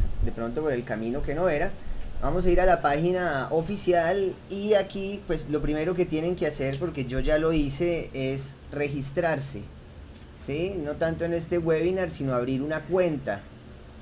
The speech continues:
aquí, ¿no es cierto? Aquí abren una cuenta, yo ya la tengo creada, ¿sí? Simplemente abren una cuentica, se inscriben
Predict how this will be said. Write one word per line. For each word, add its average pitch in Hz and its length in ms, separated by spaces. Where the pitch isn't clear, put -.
aquí, 107 460
¿no 107 100
es 110 60
cierto? 143 460
Aquí 131 240
abren 139 240
una 160 220
cuenta, 220 260
yo 131 100
ya 160 140
la 165 140
tengo 165 280
creada, 156 460
¿sí? 190 220
Simplemente 156 640
abren 151 300
una 160 240
cuentica, 180 800
se 135 120
inscriben 151 680